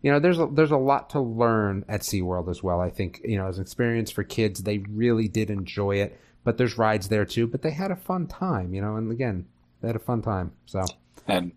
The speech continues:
Speaker 2: I, I, I think that's, I think that's great that, uh, that you did do that, and that, um, like, you guys did have a great time, because, you know, I've, I've wondered about that too, and I'm sure a lot of people do as well, because, you know, as much as, you know,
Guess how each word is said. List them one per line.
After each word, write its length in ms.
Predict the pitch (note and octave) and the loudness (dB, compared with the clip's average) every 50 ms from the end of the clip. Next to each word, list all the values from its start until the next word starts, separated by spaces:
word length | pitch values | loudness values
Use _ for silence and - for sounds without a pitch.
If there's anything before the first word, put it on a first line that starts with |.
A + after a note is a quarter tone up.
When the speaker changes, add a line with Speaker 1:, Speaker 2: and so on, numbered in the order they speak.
| _ - - - _ _ _ _ - | _ -20 -20 -20 _ _ _ _ 2
Speaker 2:
I, 100 | F#2+ G2+ - - | 4 4 4 4
I, 140 | - A#2+ - - | 4 2 2 2
I 100 | - A2 | 2 0
think 220 | G#2+ - C3 A2+ - | 2 2 0 2 2
that's, 420 | A2+ F#2+ E2+ - - - - - _ _ _ _ _ _ _ _ _ _ - - - - | 2 2 2 2 2 2 2 0 _ _ _ _ _ _ _ _ _ _ -20 -12 -6 -2
I 100 | A2+ A2 | 0 0
think 180 | - - C3+ A#2+ | 2 0 0 2
that's 200 | A2+ F#2+ - - | 2 2 2 2
great 400 | - E2+ E2 F2+ F#2 - - - | 2 2 2 2 2 0 0 0
that, 360 | F#2+ E2 F2+ - _ - - | 0 0 0 0 _ -2 0
uh, 360 | F2+ D#2+ D2+ D2 C#2+ C#2+ C#2 - - _ | 2 2 4 4 2 2 0 -2 -6 _
that 120 | - G2 D#2 | -6 -6 -4
you 120 | D2 D#2+ | -4 -4
did 240 | D2+ - F2 E2 D#2 | -2 0 0 0 2
do 160 | - G2+ F2 | 2 0 2
that, 320 | - F#2 F2+ F2+ F2+ F2+ F#2 | 4 4 6 6 4 4 0
and 120 | D#2+ D2+ D2 | -4 -2 0
that, 440 | D2+ D2 D2 - _ _ - - - | 0 0 0 -2 _ _ -2 0 2
um, 420 | D2+ C#2+ C#2 C#2 C2+ C2+ C2+ - _ _ _ _ - - - - | 4 4 4 4 2 0 -4 -12 _ _ _ _ -16 -8 -4 0
like, 200 | D#2 D#2 C#2+ - - | 0 0 0 -2 -6
you 280 | - C2+ C#2+ D#2+ D2+ | -8 -6 -4 -4 -2
guys 240 | D2 F2 D#2+ D#2+ - | 0 2 2 2 2
did 140 | - F2+ D#2+ | 0 0 -2
have 140 | D#2+ F2+ F#2+ | -2 -2 -2
a 60 | F#2+ | -2
great 200 | F#2 G2 F#2+ - | 0 0 -2 0
time, 260 | - G2+ G2+ G#2+ A2 | 2 2 2 2 2
because, 380 | G2 F#2 - - F#2+ F#2 - - - - - - - - _ _ - _ _ | 0 -2 -2 -2 0 0 -2 -4 -6 -16 -20 -20 -20 -20 _ _ -20 _ _
you 80 | A#2+ A2+ | 2 4
know, 80 | A2 G#2+ | 6 8
I've, 180 | G#2+ A2+ A2+ - | 8 6 6 4
I've 140 | B2 B2+ B2+ | 4 4 6
wondered 260 | D3+ D3+ C3+ B2+ A2 | 6 4 4 4 2
about 260 | G2+ F2+ G2+ F#2 - - | 2 0 0 -2 -2 -2
that 140 | E2 D#2+ | -2 -2
too, 140 | - - - | 0 0 0
and 80 | G#2+ F#2 | 0 2
I'm 60 | F2 | 2
sure 160 | - - D3 B2 | 2 4 4 4
a 80 | G2+ F2+ | 4 4
lot 160 | D#2 D#2 E2+ | 4 2 2
of 60 | F2 | 0
people 200 | - G#2 G2+ G2+ | -4 -10 -10 -8
do 100 | - G2 | -6 -4
as 120 | F#2 - - | -2 -2 0
well, 160 | G#2+ G#2 F#2+ - | 2 2 0 0
because, 260 | - - - E2+ - | -4 -6 -6 -4 -4
you 60 | F2+ | -2
know, 60 | F#2 | -2
as 100 | F2+ F2 | -2 2
much 240 | G#2+ G#2+ G#2+ - - | 4 4 4 4 2
as, 300 | A2+ G2 F2+ - - - - | 2 2 2 0 0 -2 -4
you 100 | G#2 G2+ | -4 -2
know, 280 | F2+ E2 E2 D#2 D#2 - | 0 0 2 0 0 -4